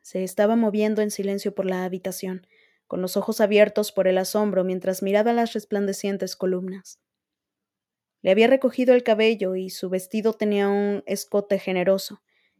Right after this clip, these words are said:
y unos tirantes finos que parecía que podían romperse solo con chasquear los dedos.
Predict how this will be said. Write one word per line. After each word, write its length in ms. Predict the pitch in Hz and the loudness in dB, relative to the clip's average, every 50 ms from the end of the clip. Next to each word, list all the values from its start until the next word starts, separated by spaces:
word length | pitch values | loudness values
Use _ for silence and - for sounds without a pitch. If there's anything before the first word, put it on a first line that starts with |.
| _ | _
y 80 | - 190 | -4 -2
unos 240 | 196 196 208 202 - | -2 -2 -2 -2 -2
tirantes 440 | 214 202 202 202 196 208 208 - - | 0 2 2 0 0 -2 -4 -4 -2
finos 380 | - 226 226 208 190 190 - | -2 0 0 0 -2 -4 -6
que 80 | - 185 | -10 -8
parecía 380 | - 185 185 185 - 202 202 | -6 -4 -6 -4 -4 -4 -2
que 100 | 202 226 | -2 -2
podían 400 | 214 226 208 202 208 214 214 214 | -2 -2 0 0 2 2 2 0
romperse 500 | 208 208 196 196 - 202 196 196 - 208 | 2 0 0 0 2 0 0 0 -2 -6
solo 280 | 202 - 196 196 202 202 | -4 -4 -2 -2 -4 -4
con 160 | - 196 196 | -6 -8 -8
chasquear 500 | - - 196 190 - - - 196 190 190 | -6 -8 -8 -8 -6 -2 0 0 0 0
los 240 | 196 190 185 185 185 | 0 -2 -4 -4 -4
dedos. 460 | - 190 185 - 190 - - - _ | -6 -6 -6 -6 -12 -16 -18 -20 _